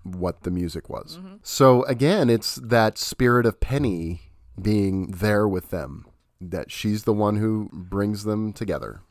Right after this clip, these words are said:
Speaker 1: And, you know, obviously Penny, the, I'm not Penny, but Tiny Dancer is a healing moment in the movie for the band. It's a bonding moment.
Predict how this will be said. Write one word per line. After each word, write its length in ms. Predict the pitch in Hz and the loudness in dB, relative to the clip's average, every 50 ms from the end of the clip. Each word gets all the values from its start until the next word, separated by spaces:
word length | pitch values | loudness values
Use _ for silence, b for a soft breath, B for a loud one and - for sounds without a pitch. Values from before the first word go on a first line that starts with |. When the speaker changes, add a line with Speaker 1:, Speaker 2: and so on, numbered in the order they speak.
| _ _ - | _ _ -6
Speaker 1:
And, 300 | 98 95 92 90 90 92 | -4 -4 -2 -2 -2 -2
you 60 | 98 | 0
know, 240 | 98 95 92 90 87 B B B B B | 0 0 -2 -4 -6 B B B B B
obviously 500 | - 107 117 107 113 113 - - 123 113 107 | 4 4 6 6 4 2 2 2 2 2 4
Penny, 340 | - 110 123 113 113 113 - | 4 2 4 4 4 4 2
the, 200 | - 107 123 - | 4 4 4 4
I'm 160 | 110 110 90 | 4 2 0
not 200 | 92 95 - - | -2 -4 -6 -6
Penny, 220 | - - 87 82 80 | -8 -8 -6 -6 -4
but 180 | 82 95 90 - | -6 -6 -6 0
Tiny 280 | - 135 131 123 120 | 2 4 4 4 4
Dancer 340 | 110 113 110 110 101 - 127 | 4 4 2 2 2 0 0
is 100 | 120 104 | 0 0
a 40 | 104 | -2
healing 440 | - - 135 123 117 110 107 101 98 | -2 0 2 2 4 4 2 2 2
moment 400 | 95 92 95 92 98 98 101 - | 0 0 0 0 -2 -2 -2 -2
in 100 | 101 101 | -2 -2
the 60 | 104 | -2
movie 380 | 98 82 76 78 78 78 98 110 | -2 -2 -4 -6 -6 -8 -8 -8
for 180 | - - 98 | -4 -4 -2
the 100 | 90 92 | -2 -2
band. 300 | 87 85 80 80 85 87 95 | -4 -4 -6 -6 -4 -4 -4
It's 100 | 92 - | -4 -6
a 40 | 95 | -4
bonding 460 | 87 90 85 80 87 85 85 82 80 | -4 -2 -2 -2 -4 -4 -6 -6 -6
moment. 400 | 82 82 80 78 76 80 85 82 | -6 -6 -6 -8 -8 -8 -10 -10